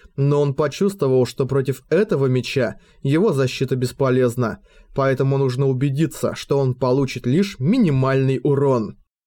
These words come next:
Хотя битва только началась, сознание Харуюки принялось входить в состояние сверхускорения, поскольку он чувствовал себя словно в когтях смерти. Приближающийся клинок слегка замедлился.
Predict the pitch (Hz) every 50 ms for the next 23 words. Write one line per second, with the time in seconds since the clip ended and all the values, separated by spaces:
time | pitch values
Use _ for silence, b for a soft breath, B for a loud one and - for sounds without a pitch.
0 | _ _ _ _ - - - 135 123 - 175 185 180 160 226 233 233 190 170 143
1 | - 180 180 170 - 165 151 147 139 - - 156 147 156 185 165 110 - - -
2 | - _ _ - - - - 151 143 127 143 151 151 139 139 131 123 - - 139
3 | 139 131 127 131 185 202 - - 127 123 120 - - 147 175 214 247 285 285 -
4 | - - - - - 147 147 143 196 196 - - - - 285 269 - - 175 143
5 | 135 151 185 190 185 180 180 180 175 B B B B B - - - 135 135 180
6 | 196 190 - - 175 143 - - - 143 139 143 139 139 131 127 123 117 104 92
7 | - - _ _ _ - 135 131 - - 170 156 143 - 139 - 160 165 160 156
8 | 139 - - 208 208 202 - - 135 127 127 120 120 - - 113 117 147 185 190
9 | - - - 117 170 233 254 233 233 226 208 208 - - - - - 143 127 120
10 | - - - 135 135 135 120 120 - - 127 113 - - b b b b b b
11 | b b - 151 151 143 131 135 139 127 120 135 143 151 151 131 - - 139 127
12 | - 139 127 - 127 123 123 127 147 160 135 - - - 123 - - - 170 160
13 | 185 196 202 226 220 165 143 123 113 110 - - 107 80 -